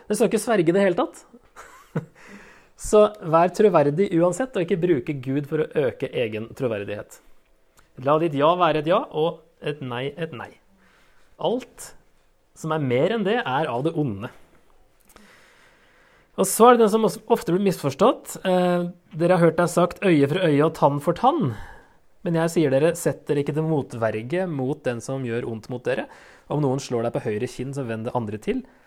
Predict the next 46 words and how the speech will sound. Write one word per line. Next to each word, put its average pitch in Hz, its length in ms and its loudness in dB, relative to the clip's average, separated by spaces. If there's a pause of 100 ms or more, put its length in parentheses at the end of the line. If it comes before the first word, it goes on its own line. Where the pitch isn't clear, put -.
(380)
Vil 135 160 -2
noen 131 160 -2
saksøke 113 600 -4
deg 175 200 -4 (140)
og 131 180 -8
ta 123 160 0 (360)
skjorten - 360 -4
din, 226 140 -2
så 175 120 -4
la 123 100 0
ham 123 160 -2
få 120 160 -4
kappen - 480 -4
også. 120 260 -6 (800)
Om 143 100 0
noen 147 160 0
tvinger 127 480 -2
deg 170 260 2
til 151 160 -8
å 143 60 -6
følge 117 320 -6
med 131 240 -8
en 165 240 -4
mil, 214 240 -2
så 156 160 -6
gå 135 220 -2 (180)
to 123 220 -8
med 117 180 -8
ham. 120 220 -10 (560)
Gi 143 200 2
til 214 140 -6
den 190 160 -2
som 180 160 -6
ber 147 160 0
deg, 208 240 -2
og 156 140 -2
vend 135 180 -4
ikke 151 160 -4
ryggen 120 240 -6
til 139 80 -8
den 113 140 -6
som 113 80 -8
vil 120 100 -8
låne 92 240 -8
av 95 80 -16
deg. 101 140 -14